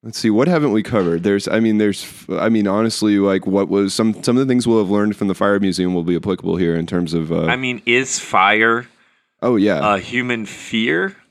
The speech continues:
Speaker 1: I find fire, the, I've talked to a couple of people, um, over the years who have had, like,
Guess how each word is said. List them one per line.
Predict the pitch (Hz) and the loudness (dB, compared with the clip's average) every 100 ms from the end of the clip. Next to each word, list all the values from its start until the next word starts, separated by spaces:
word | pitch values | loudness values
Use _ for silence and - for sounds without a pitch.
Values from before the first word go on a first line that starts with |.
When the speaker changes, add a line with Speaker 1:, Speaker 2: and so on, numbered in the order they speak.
| _ - | _ -6
Speaker 1:
I | 156 | -4
find | 214 214 170 127 | 0 0 0 -2
fire, | - 139 143 160 147 131 117 - - - - - - - - _ | -4 0 2 4 4 4 2 0 -6 -16 -16 -18 -20 -20 -20 _
the, | 147 151 139 - 123 | 0 0 0 -4 -2
I've | 143 151 | 0 0
talked | 180 208 | 0 0
to | - 156 | 0 2
a | 123 | 2
couple | 139 131 127 110 | 0 0 2 2
of | |
people, | - 113 101 95 95 95 - | 2 0 2 2 0 -2 -2
um, | 104 101 95 98 98 - | 0 2 2 0 -2 0
over | 110 101 | 0 2
the | |
years | 101 95 90 - | 4 4 2 0
who | 101 98 | 0 2
have | 92 85 | 2 2
had, | 92 85 | 0 0
like, | 90 90 - | 0 -2 -4